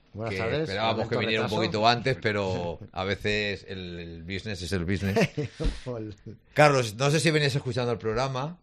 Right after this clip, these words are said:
Speaker 1: Un rato.
Speaker 2: Eh, le comentaba a Jorge el tema de, bueno, mañana estará aquí Roger Guas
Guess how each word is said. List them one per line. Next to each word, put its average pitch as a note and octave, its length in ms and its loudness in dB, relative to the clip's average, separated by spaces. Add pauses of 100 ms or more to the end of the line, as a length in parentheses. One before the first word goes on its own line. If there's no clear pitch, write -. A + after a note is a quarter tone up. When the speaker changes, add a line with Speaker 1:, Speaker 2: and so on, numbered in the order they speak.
Speaker 1:
Un A2+ 140 -2
rato. B2+ 340 -2 (120)
Speaker 2:
Eh, A2 540 -2
le A2 120 -8
comentaba G#2+ 1200 0 (520)
a G#2 140 -2
Jorge C3 380 0
el A2+ 120 -2
tema A2+ 300 2
de, G#2+ 220 4
bueno, G#2 180 0
mañana F#2+ 220 0
estará G#2 220 0
aquí F#2+ 140 0
Roger F#2+ 220 0
Guas C3 640 0